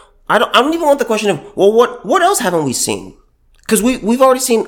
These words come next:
a bunch of incriminating stuff that, where they both need to go away for the rest of their life. Which for Joe Biden is, like, two weeks. But it's crazy.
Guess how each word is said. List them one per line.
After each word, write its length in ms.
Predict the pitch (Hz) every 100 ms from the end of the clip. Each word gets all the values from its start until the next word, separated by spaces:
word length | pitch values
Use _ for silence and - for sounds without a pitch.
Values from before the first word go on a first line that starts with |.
| -
a 60 |
bunch 240 | - 233 269
of 60 |
incriminating 440 | 214 214 208 196 190
stuff 240 | 202 190
that, 140 | 143
where 100 | 170
they 180 | 165 185
both 240 | 175 180 190
need 100 | 180
to 60 |
go 80 | 165
away 260 | 170 170 160
for 160 | -
the 80 | 160
rest 160 | 160 156
of 40 |
their 120 | 147
life. 420 | 151 185 170 - _ _ _ _ _ _ _ _ _ _ _ _ _ _ _ -
Which 180 | 156
for 120 | 156 165
Joe 140 | 190
Biden 200 | 185 175
is, 120 | 151
like, 200 | 151 143
two 180 | - 180
weeks. 480 | 180 143 - - _ _ _ _ _ _ _ _ _ _ _
But 100 | 202
it's 140 | 196
crazy. 960 | - - 240 262 330 233 143 120 147 -